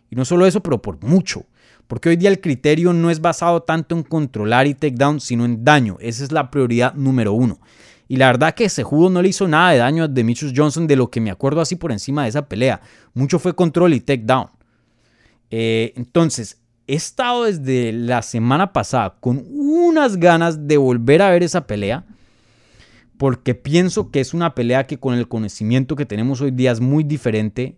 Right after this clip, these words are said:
la veríamos con ojos muy diferentes que con los ojos que la vimos, eh, en ese entonces, en el dos mil diecisiete creo que fue,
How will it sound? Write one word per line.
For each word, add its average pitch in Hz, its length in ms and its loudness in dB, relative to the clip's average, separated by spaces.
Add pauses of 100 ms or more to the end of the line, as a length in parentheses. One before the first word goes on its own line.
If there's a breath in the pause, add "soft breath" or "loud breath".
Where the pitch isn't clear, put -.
(120)
la 120 220 0
veríamos 139 400 2
con 123 160 -2
ojos 135 240 -4
muy 151 180 2
diferentes 123 640 -4 (840 soft breath)
que 120 120 2
con 120 160 0
los 117 180 -4
ojos 135 220 0
que 135 160 -4
la 107 120 2
vimos, 123 500 0
eh, 98 540 -6
en 110 120 -4
ese 113 140 -4
entonces, 131 500 -2
en 123 80 -2
el 107 120 -2
dos 95 160 -6
mil 113 240 -4
diecisiete 123 640 -6
creo 120 140 -10
que 113 120 -14
fue, 120 240 -12